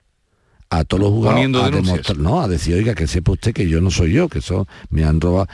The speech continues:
Speaker 1: Y ahora hay que explicarlo, porque claro, te cuento. Mari Carmen, para que tú lo entiendas, tú tienes que comprender que la justicia está siendo muy lenta, sobre todo la policía,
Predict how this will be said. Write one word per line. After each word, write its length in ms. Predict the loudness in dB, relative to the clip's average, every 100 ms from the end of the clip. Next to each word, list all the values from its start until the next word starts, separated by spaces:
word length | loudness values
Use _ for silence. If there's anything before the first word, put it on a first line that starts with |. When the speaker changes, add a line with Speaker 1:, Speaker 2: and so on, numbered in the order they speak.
| -10
Speaker 1:
Y 80 | -6
ahora 120 | -4
hay 40 | -2
que 80 |
explicarlo, 480 | 0 0 0 2 2
porque 160 | 0 -2
claro, 160 | -2 -2
te 120 | -2 -2
cuento. 380 | 2 0 0 -8 -12 -20 -18 -6
Mari 260 | -4 -2
Carmen, 440 | 0 2 2 0 -2
para 120 | -4
que 80 | 0
tú 80 | 2
lo 80 | 2
entiendas, 420 | 2 0 0 -4 -10 _ _ _ _ _ _ _ _ -16 -16 -18 -20 -20 -4
tú 120 | -2
tienes 200 | 0 0
que 100 | 0
comprender 600 | 0 0 0 0 0 -2 -8 _ _ _ _ _ _ _ -20 -20 -16 -4
que 120 | -2
la 140 | 0
justicia 540 | -2 -2 -2 -2 0 0
está 160 | 0
siendo 280 | 0 0 0
muy 220 | 0 0
lenta, 540 | 2 0 0 -2 -4 -4 -6
sobre 200 | -4 -2
todo 120 | -2
la 80 | 0
policía, 640 | 0 -2 0 0 0